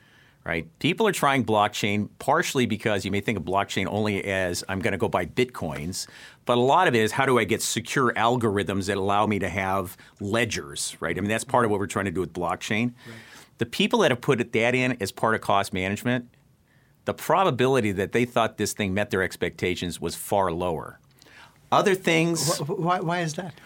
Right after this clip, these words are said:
Speaker 1: Well, I think a lot of people don't actually know what to do with it. It sounds like a great idea,
Speaker 2: Right.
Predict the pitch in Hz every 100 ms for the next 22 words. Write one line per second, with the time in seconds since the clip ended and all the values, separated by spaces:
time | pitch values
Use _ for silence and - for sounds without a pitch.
0 | - - - 240 269 330 269 220 220 214
1 | 175 170 165 165 147 127 160 160 107 113
2 | 208 95 - - - - _ _ - 127
3 | - 156 220 208 165 127 104 110 113 101
4 | 80 90 131 185 - -